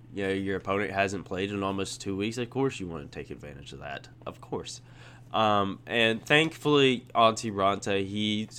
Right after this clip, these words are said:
he stood tall for the Hurricanes in, in this game. And, and, you know, one thing that we found out right at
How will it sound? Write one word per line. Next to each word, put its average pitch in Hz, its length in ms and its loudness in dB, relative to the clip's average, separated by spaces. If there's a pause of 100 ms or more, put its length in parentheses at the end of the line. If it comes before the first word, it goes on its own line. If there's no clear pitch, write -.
(120)
he 110 140 -2
stood 131 300 4
tall 123 360 6
for 104 340 2
the 98 140 2
Hurricanes 95 880 0 (540)
in, 123 360 6
in 131 260 6
this 113 220 4
game. 107 500 4 (920)
And, 110 380 4 (520)
and, 107 300 4
you 107 80 4
know, 104 240 6 (320)
one 117 200 6
thing 123 380 6
that 113 260 8
we 120 120 4
found 117 400 6
out 107 460 6 (720)
right 104 340 10
at - 480 8